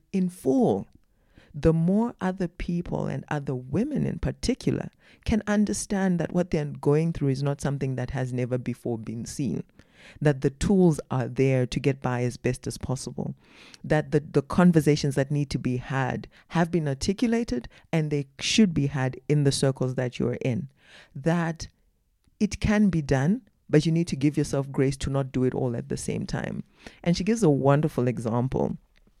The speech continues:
because, um, she speaks of, um, a time when her children were in primary school, and every time there was a school event, her daughter would come home. So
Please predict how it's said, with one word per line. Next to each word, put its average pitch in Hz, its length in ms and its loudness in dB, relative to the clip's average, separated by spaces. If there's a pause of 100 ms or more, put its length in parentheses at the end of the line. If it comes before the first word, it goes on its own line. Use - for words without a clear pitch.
(460)
because, 156 420 2 (160)
um, 147 260 4
she 175 160 0
speaks - 460 -2
of, 165 480 0 (640)
um, 143 720 2 (120)
a - 80 2
time 170 240 2
when 165 100 2
her 160 120 2
children 180 420 2
were 147 140 4
in 135 100 0
primary 139 320 0
school, 233 280 -2 (500)
and 160 140 2
every 202 200 0
time 185 220 2
there 156 80 4
was 143 160 0
a 143 60 -4
school 170 360 0
event, - 640 -6 (600)
her 160 160 2
daughter 175 360 2
would 160 220 -2
come 143 300 -2
home. 135 500 -2
So 143 300 0